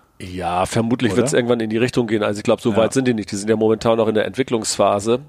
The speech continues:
Speaker 1: Abgesehen davon ist ja der Flugraum, äh, in Deutschland jetzt nicht, äh,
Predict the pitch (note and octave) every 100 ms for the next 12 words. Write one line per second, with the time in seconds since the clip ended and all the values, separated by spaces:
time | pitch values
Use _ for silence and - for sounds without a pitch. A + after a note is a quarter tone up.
0 | - G2+ A#2 G#2+ G#2 G#2+ A2 A2+ G2 -
1 | G2 F2+ A#2+ B2 - G2+ G2+ G2 F#2+ F#2
2 | F#2+ - _ _ _ - - - - _
3 | - A#2 G#2+ G#2 _ - G#2 C3+ - A#2+
4 | A#2 A2 - - A2+ - - - G#2+ G2+
5 | G2